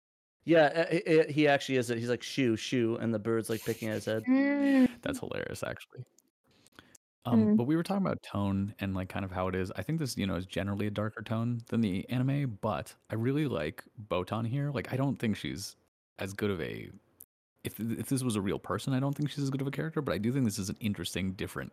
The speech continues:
Speaker 3: cute. Like, this is someone who's more, like, cute, cute, as opposed to, like, someone you know cute.
Speaker 1: Yeah,
Speaker 2: Right.
Speaker 1: she's, she's very, she's very, a very cute character, very, like, hyping, hyping up, being a, like, more of a, being a really good friend to the group.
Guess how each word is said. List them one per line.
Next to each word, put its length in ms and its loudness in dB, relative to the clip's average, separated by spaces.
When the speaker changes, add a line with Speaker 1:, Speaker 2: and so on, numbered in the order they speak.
Speaker 3:
cute. 340 -10
Like, 140 0
this 160 0
is 120 -2
someone 200 0
who's 140 -4
more, 160 0
like, 180 -4
cute, 320 -2
cute, 320 0
as 160 -4
opposed 400 -4
to, 100 -2
like, 360 -4
someone 320 -4
you 120 -8
know 220 -6
cute. 340 -10
Speaker 1:
Yeah, 120 2
Speaker 2:
Right. 80 2
Speaker 1:
she's, 340 -2
she's 160 -2
very, 360 2
she's 260 -4
very, 560 0
a 80 -2
very 200 4
cute 260 2
character, 340 2
very, 220 4
like, 140 4
hyping, 460 0
hyping 460 0
up, 160 -2
being 220 0
a, 120 -2
like, 200 -2
more 180 2
of 60 0
a, 240 -4
being 240 0
a 40 2
really 220 2
good 140 0
friend 300 -2
to 80 -8
the 100 -4
group. 320 -4